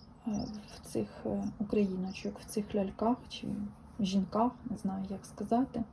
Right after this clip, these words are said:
Отак. Я закрила вікно, тому що у нас сьогодні неділя, <laughs> іначе було тихо-тихо. А я почала знімати, почали їздити машини. Я не знаю, чи це чути, чи не чути, але,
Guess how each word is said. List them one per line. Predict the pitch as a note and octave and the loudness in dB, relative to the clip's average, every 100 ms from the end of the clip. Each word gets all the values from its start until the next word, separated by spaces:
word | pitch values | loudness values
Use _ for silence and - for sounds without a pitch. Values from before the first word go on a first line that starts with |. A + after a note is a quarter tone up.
| - - - - - - - - - - - - - | -10 -14 -14 -14 -16 -16 -16 -16 -16 -18 -18 -18 -6
Отак. | A3 G#3+ - - - - - - - _ _ _ _ _ _ _ - - - - | -4 -4 -4 -6 -6 -12 -16 -20 -20 _ _ _ _ _ _ _ -20 -20 -12 6
Я | A3+ A3 G#3 | 8 8 6
закрила | G#3+ A3+ G#3+ G#3 | 4 6 8 8
вікно, | G#3 - B3 C#4 D#4 - - | 6 10 12 12 10 -6 -6
тому | - A3 G#3 | 0 2 2
що | - G#3 | 0 2
у | |
нас | G3+ G3+ - - G3 - | 2 2 -2 0 -2 2
сьогодні | G#3+ G#3 G#3 | 4 6 6
неділя, | G#3 G3 C4 | 6 8 8
<laughs> | B3 | 10
іначе | A#3 A3 - G3+ | 10 8 6 6
було | G#3 G#3 | 8 8
тихо-тихо. | G#3 A#3 - G#3 A#3+ C4 A#3 A3+ - - - - - - | 8 6 6 8 10 10 8 6 2 -18 -18 -18 0 6
А | G#3 | 6
я | G#3+ | 8
почала | A3+ - G#3+ G#3 | 4 6 6 8
знімати, | A3 G#3 B3+ B3 | 10 10 10 8
почали | - G3+ - G3+ - G3+ G#3 | 4 0 0 -2 2 6 6
їздити | G3 G3 - - G3 | 6 0 -8 -4 2
машини. | G3+ G3+ C4+ C4+ A3 | 4 6 10 12 12
Я | F#3+ | 8
не | G3 | 4
знаю, | F#3+ G3 F#3 | 6 6 4
чи | - | -2
це | A#3+ - | -2 -2
чути, | - B3+ A#3+ | 4 4 4
чи | - F#3+ | 0 -2
не | F#3 | 0
чути, | - B3+ B3+ A3 | 4 4 4 2
але, | G3 G3 | 2 0